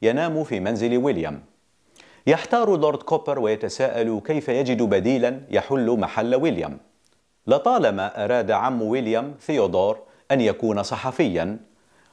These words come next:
ويتقدم عارضا خدماته. يوافق لورد كوبر على منحه فرصة، فيتظاهرون كلهم بأنه ويليام المراسل الحربي الناجح.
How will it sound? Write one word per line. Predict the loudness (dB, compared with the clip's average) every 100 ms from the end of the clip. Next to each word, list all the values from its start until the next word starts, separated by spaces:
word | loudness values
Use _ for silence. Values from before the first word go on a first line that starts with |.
| 0
ويتقدم | 2 4 0 -2 -2 -2 0 0
عارضا | 0 0 0 -2
خدماته. | -4 -4 -2 -2 -6 -10 -14 _ _ _ _ -20 _ _
يوافق | 4 6 4 0 -2
لورد | 0 0 -2
كوبر | -2 -2 0 -4 -2
على | -2 -2
منحه | -2 -4 -2 -2
فرصة، | 0 -2 -2 -6 -12 _ _ _ _
فيتظاهرون | 2 4 2 2 0 -2 -2 -2
كلهم | 0 0 0 -4 -4 -4
بأنه | -4 -2 -4 -4
ويليام | -2 0 0 -2 -2 -10 _ _ 0
المراسل | 2 4 2 2 -2
الحربي | -2 -2 -2 0 0
الناجح. | -2 -2 -4 -6 -10